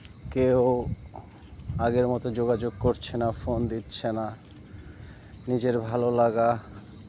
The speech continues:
নিজেকে খুঁজে নিতে হচ্ছে। এর থেকে আর কি হতে পারে নিজের সাথে যুদ্ধ করার জন্য? আমার কাছে মনে হয় জীবনের সবথেকে,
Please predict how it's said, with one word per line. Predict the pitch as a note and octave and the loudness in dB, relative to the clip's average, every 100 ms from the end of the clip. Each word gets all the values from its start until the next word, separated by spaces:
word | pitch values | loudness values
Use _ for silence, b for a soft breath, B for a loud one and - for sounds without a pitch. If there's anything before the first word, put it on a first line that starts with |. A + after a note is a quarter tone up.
| - - B B B B B - | -18 -16 B B B B B 0
নিজেকে | C3 C3+ B2+ C3+ | 2 4 4 2
খুঁজে | - C#3+ C3+ C3+ | 2 2 4 4
নিতে | B2 C#3+ | 2 2
হচ্ছে। | B2 A#2 - - A2+ G#2 - B B B - - - B B B - | 2 2 -2 -4 -4 -6 -8 B B B -18 -18 -18 B B B 0
এর | D3+ F3 - - | 8 8 6 2
থেকে | F#3 F3 F#3+ F#3+ F#3 - - - - - - - - - - - - - | 2 6 8 10 8 2 -8 -12 -8 -8 -10 -18 -18 -18 -18 -18 -6 6
আর | D#3 D#3 | 6 6
কি | - F3 | 2 2
হতে | D#3 D3+ D#3 | 2 2 2
পারে | C#3 A#2+ | 4 2
নিজের | A2+ A2+ B2 | 0 -2 -2
সাথে | - A#2+ B2 | -2 -4 -4
যুদ্ধ | A#2 G#2+ G2 | -4 -4 -4
করার | A#2 A#2 A2+ G2 | -2 0 0 -2
জন্য? | A2 G#2+ G2+ F#2 - - - - - - - - - - - - | -6 -8 -8 -12 -18 -20 -20 -18 -16 -14 -14 -18 -20 -20 -18 -4
আমার | B2 D3 | 4 4
কাছে | D3+ D#3+ F#3 | 4 4 4
মনে | F3+ F3+ | 4 6
হয় | F3+ E3+ | 6 4
জীবনের | D#3+ D#3+ F3 F3 F#3 E3+ | 4 4 6 8 6 6
সবথেকে, | - E3+ - - F#3 D#3 F3+ F3+ F3+ | 4 2 2 -2 -2 2 4 6 6